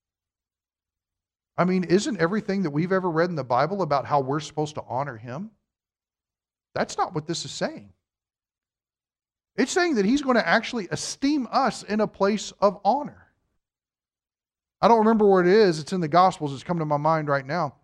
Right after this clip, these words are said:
We're actually told that we will sit at tables and Jesus himself will serve us. I mean, this is the idea of the Son of God getting down on his knees and washing feet.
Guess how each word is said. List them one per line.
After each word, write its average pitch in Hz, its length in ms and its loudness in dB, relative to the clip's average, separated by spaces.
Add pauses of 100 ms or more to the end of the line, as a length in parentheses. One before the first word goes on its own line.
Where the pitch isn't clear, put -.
(540)
We're 180 200 4
actually 226 420 4
told 165 520 4 (920)
that 190 140 8
we 254 120 6
will 226 160 6
sit 247 240 -2
at 175 160 -2
tables 185 600 0
and 180 300 -2 (460)
Jesus 254 360 -2
himself 226 480 -4
will 156 100 -2
serve 196 440 -6
us. - 420 -20 (1120)
I 226 80 8
mean, 233 160 4
this 302 160 2
is 262 160 0
the 214 160 4
idea 202 580 6 (460)
of 220 120 6
the 202 60 0
Son 285 240 4
of 180 140 0
God 233 320 6
getting 220 160 0
down 220 160 6
on 214 120 4
his 156 160 -2
knees 226 280 0
and 170 120 -2
washing 196 360 2
feet. - 580 0